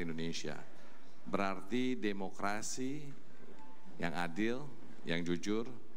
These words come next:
itulah yang harus kita pegang. Jadi dengan demikian, itulah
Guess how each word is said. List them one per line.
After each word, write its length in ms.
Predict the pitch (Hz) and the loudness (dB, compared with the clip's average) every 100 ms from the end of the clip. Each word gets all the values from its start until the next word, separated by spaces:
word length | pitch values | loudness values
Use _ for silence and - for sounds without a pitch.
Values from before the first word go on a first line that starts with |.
| - - | -2 0
itulah 320 | 101 98 110 | 0 2 2
yang 160 | 101 87 87 | 0 -2 0
harus 340 | 90 104 - - - - - - - - - | 0 0 0 0 0 0 0 0 -2 -2 0
kita 160 | 85 80 | 0 2
pegang. 380 | 85 73 73 73 - - - - - - - - | 0 0 -2 0 -2 -2 -2 -2 -2 -2 -2 0
Jadi 400 | - 80 90 110 | 0 2 2 0
dengan 240 | 104 95 95 | 0 0 0
demikian, 480 | 95 95 113 113 | 0 0 0 0
itulah 400 | 107 104 127 117 | 0 0 0 0